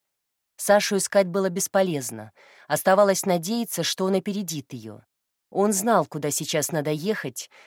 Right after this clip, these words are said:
на ходу продумывая свои дальнейшие действия. Начинался противный дождь, подчеркивающий непогоду. Последний штрих в этой серой картине. Марк прибавил скорость, влетая большими колесами в незнакомые ямы.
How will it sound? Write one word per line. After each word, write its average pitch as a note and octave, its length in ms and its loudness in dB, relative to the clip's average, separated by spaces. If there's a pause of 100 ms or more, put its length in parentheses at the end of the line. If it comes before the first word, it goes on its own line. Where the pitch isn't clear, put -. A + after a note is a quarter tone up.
(100)
на E3 100 0
ходу F3 300 2
продумывая F#3 560 2
свои F3 320 0
дальнейшие F#3 640 0
действия. C3 640 -10 (640)
Начинался F3 640 0
противный F#3 600 -4
дождь, D3+ 540 -8 (300)
подчеркивающий D#3+ 840 -4
непогоду. D3 720 -4 (540)
Последний F#3+ 560 0
штрих D#3 560 -6 (340)
в C3+ 80 -6
этой D3+ 180 -4
серой D3 320 -4
картине. A#2 680 -8 (540)
Марк D#3+ 280 2
прибавил E3 420 2
скорость, - 720 -4 (320)
влетая E3+ 400 4
большими F3 440 0
колесами F3 600 0
в C#3 60 -8
незнакомые E3+ 640 -2
ямы. B2 460 -6